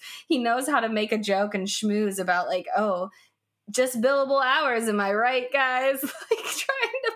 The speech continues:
bond with the other lawyers. I'm like, "You seem like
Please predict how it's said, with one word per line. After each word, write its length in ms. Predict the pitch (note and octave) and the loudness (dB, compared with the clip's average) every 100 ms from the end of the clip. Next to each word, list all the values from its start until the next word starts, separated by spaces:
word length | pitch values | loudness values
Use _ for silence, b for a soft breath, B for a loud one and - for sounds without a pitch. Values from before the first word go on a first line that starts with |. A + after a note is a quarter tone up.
| - | -2
bond 260 | E4 F4+ - | 0 0 -2
with 80 | G4 | -6
the 140 | F#4 E4 | -4 -2
other 320 | - C4 C#4+ | -2 -2 -4
lawyers. 480 | A3+ A#3 D#4 A#3 G3+ | -4 -2 -2 -2 -2
I'm 140 | A#3+ A#3+ | -6 -2
like, 240 | B3+ B3 - B B B B B | -2 -2 -8 B B B B B
"You 180 | B3+ G#4+ | -2 0
seem 320 | - A4+ F#4+ | 0 -2 0
like 320 | C4 A#3 A3+ | 0 0 -4